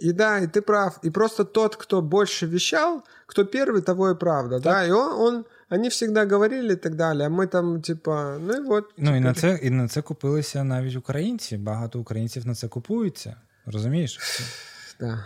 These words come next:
Speaker 2: Це про-, це проблема. Бо, е, знову ж таки, ось ця ось Кримська автономія, Автономна Республіка Крим,
Speaker 1: Мгм.
Speaker 2: це ж повна хуйня.
Speaker 1: Ну да.
Speaker 2: Це ж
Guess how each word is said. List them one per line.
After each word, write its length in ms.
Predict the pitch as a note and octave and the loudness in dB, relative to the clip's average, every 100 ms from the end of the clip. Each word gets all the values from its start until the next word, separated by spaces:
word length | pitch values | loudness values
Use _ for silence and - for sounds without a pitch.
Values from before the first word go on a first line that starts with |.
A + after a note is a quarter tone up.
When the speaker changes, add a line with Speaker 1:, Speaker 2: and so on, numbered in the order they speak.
| - C#3 | -12 -6
Speaker 2:
Це 140 | C#3 | -4
про-, 420 | C#3 D3 C#3+ B2+ | -4 -6 -4 -6
це 180 | A#2+ D3 | -4 -6
проблема. 540 | C#3 B2+ A2+ G#2 G2+ G2+ - - - | -6 -4 -4 -4 -6 -12 -20 -20 -12
Бо, 340 | A#2 C#3 C#3 A#2+ - E3 | -4 0 0 -2 -8 -8
е, 280 | B2+ B2 A#2+ | -4 -2 -4
знову 180 | A2+ C#3 | -4 -4
ж 80 | B2 | -6
таки, 180 | - B2 | -8 -8
ось 140 | A#2+ | -6
ця 140 | - C#3+ | 0 0
ось 200 | C3 - _ E3 C3 | 0 -6 _ -16 -6
Кримська 440 | - D#3 C#3 - | -2 -2 -2 -4
автономія, 640 | B2+ - C#3 G#3+ C4 F3+ A#2 | -6 -4 -4 -2 0 0 -2
Автономна 440 | A2 C3 C3+ B2+ | -4 -4 -2 -2
Республіка 500 | B2 - B2 B2 B2 | -4 -6 -8 -8 -10
Крим, 320 | B2+ F3 C4 C4+ - | -8 -4 -4 -6 -10
Speaker 1:
Мгм. 520 | D#3 E3+ E3+ E3 D#3+ D#3+ | -4 -2 0 0 -2 -4
Speaker 2:
це 80 | F3 | -6
ж 80 | - - | -8 0
повна 300 | A#3 G#3+ G3 | 0 2 0
хуйня. 480 | - F3+ D3+ G2 G2+ - | 2 2 2 0 -4 -10
Speaker 1:
Ну 220 | C#3+ E3+ | -4 -2
да. 500 | E3 D3+ D3+ D3 C#3+ - | 2 2 2 0 -4 -8
Speaker 2:
Це 120 | |
ж 100 | E3+ | -8